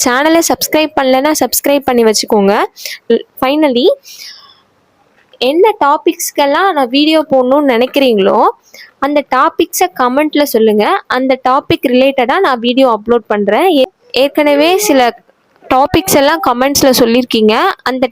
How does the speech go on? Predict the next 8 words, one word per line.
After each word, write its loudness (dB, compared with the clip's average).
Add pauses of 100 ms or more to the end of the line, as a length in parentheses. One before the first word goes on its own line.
டாபிக்ஸ்க்கு -2
எல்லாத்துக்குமே 0 (120)
நான் -4 (140)
வீடியோ 2
அப்லோட் 0
பண்றேன். 0 (220)
இன்னும் 4
நல்ல 2